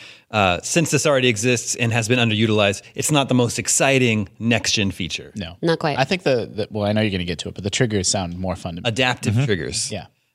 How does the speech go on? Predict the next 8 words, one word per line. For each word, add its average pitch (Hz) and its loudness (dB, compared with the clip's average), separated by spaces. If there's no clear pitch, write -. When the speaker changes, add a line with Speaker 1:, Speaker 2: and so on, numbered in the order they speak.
Speaker 1:
Uh, 95 2
so - 0
developers 117 2
will 107 4
be 101 2
able 101 4
to, 95 -2
uh, 110 -6